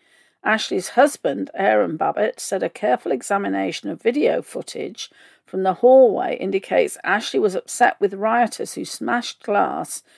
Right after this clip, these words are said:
in the double doors. He thinks she panicked and sought escape through the window,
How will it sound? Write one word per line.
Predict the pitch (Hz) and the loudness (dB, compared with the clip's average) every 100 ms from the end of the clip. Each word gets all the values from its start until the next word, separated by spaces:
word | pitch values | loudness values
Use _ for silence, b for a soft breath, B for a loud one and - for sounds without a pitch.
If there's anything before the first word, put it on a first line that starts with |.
| b b - | b b -2
in | 202 | 0
the | 208 | 0
double | 190 175 190 | 0 2 0
doors. | 202 262 233 - - - | 6 8 8 6 -4 -6
He | 196 | -6
thinks | 190 233 247 - | -2 -2 -2 -4
she | - | -10
panicked | - - 294 160 - - - | -10 -4 -2 -2 -4 -10 -8
and | 185 | -8
sought | - 220 233 214 | 0 2 2 0
escape | - - - - | -8 -4 -2 -4
through | - 196 185 | -6 -4 0
the | 175 | 0
window, | 214 233 226 123 110 | 0 -2 4 4 2